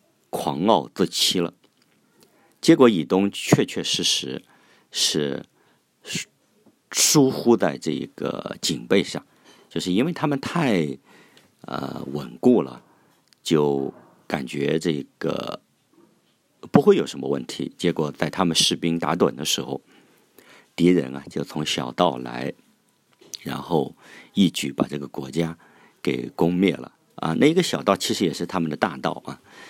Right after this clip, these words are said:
就是从眼皮底下直接上来的，结果呢就把以东给灭了。这正让我们看见，你越是自夸的东西，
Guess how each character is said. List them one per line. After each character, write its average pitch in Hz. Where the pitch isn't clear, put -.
就 -
是 95
从 131
眼 101
皮 -
底 73
下 85
直 123
接 101
上 147
来 60
的， -
结 90
果 78
呢 69
就 87
把 -
以 78
东 80
给 -
灭 73
了。 -
这 92
正 101
让 78
我 65
们 65
看 -
见， 65
你 73
越 87
是 -
自 -
夸 -
的 80
东 76
西， -